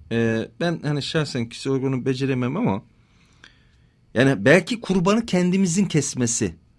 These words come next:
lazım. Yani, yani herhangi bir insanın, e, kurba-, hayvan kesebilecek bir merhamete erişmesi lazım. Daha doğrusu merhamet ile hayvanı kesmek arasında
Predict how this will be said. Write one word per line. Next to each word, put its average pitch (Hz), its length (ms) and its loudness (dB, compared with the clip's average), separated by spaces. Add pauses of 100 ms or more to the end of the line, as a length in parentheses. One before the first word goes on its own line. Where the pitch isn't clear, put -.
(120)
lazım. 80 480 -2 (100)
Yani, 95 380 -4 (600)
yani 120 300 0
herhangi 185 600 2
bir 156 120 -2
insanın, 127 600 -4 (1700)
e, 123 380 2
kurba-, 196 400 2
hayvan 185 480 6
kesebilecek 180 880 4 (1300)
bir 180 200 2
merhamete 165 880 4 (120)
erişmesi 165 560 6
lazım. 85 400 2
Daha 180 180 6
doğrusu 185 480 0 (560)
merhamet 170 640 4
ile 131 380 2
hayvanı 202 460 2
kesmek 226 440 -2
arasında 127 640 -2